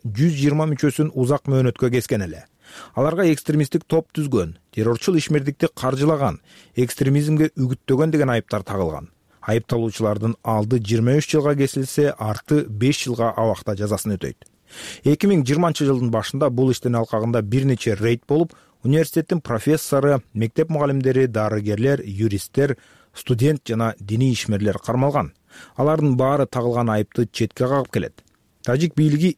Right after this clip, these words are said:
исламчыл радикалдык топтордун коркунучу жөнүндө көп сөз кылат. Мындай уюмдар Душанбедеги светтик бийликти кулатып, калкы мусулмандардан турган Борбор Азиядагы бул өлкөдөгү кырдаалды туруксуздаштырууну көздөйт деп байма-бай айтып келишет.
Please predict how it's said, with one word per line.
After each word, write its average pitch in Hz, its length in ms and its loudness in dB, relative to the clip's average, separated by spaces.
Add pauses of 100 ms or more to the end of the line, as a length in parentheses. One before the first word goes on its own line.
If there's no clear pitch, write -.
исламчыл 139 560 0
радикалдык 127 560 -2
топтордун 143 500 -2
коркунучу 139 480 0
жөнүндө 123 460 2
көп 131 240 2
сөз 101 240 -2
кылат. 87 320 -8 (480)
Мындай 120 300 2
уюмдар 123 340 2
Душанбедеги 110 540 -2
светтик 117 560 -2
бийликти 113 340 0 (160)
кулатып, 110 400 -2 (220)
калкы 113 340 -2
мусулмандардан 147 720 0
турган 117 300 -2
Борбор 110 260 0
Азиядагы 139 460 0
бул 127 240 2
өлкөдөгү 120 480 0
кырдаалды 120 640 0 (420)
туруксуздаштырууну 160 960 2
көздөйт 135 400 2
деп 110 220 -2
байма-бай 120 560 0
айтып 113 280 -4
келишет. - 380 -4